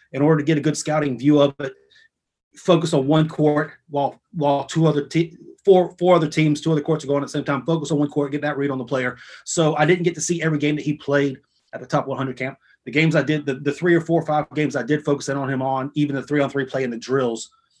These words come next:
he was one of the best players there. He was in the conversation for the best, most productive player there, in my opinion. Going into the season with I M G, obviously they have this new N I B C league,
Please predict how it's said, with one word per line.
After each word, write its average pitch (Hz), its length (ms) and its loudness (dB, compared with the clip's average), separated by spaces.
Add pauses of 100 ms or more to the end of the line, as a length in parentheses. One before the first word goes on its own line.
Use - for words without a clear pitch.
(220)
he 190 140 0
was 165 200 2
one 147 140 2
of 135 40 0
the 135 80 -2
best 131 220 -2
players 123 260 -2
there. 123 140 -4
He 151 100 2
was 147 100 4
in 151 60 4
the 143 80 4
conversation 135 500 -2
for 127 120 -4
the 143 420 -2 (200)
best, 135 360 -4
most 131 220 -8
productive 120 460 -8
player 123 200 -6
there, 110 340 -10
in 127 80 -10
my 123 180 -4
opinion. 104 400 -12 (800)
Going 156 300 4
into 151 200 -2
the 127 80 -8
season 147 360 4
with 123 80 -4
I 139 180 -4
M 127 140 -6
G, 120 420 -8
obviously 143 360 -2
they 135 80 -2
have 131 160 -2
this 120 140 -8
new 135 160 -2
N 139 160 -4
I 127 100 -2
B 127 160 -6
C 135 200 -4
league, 120 280 -6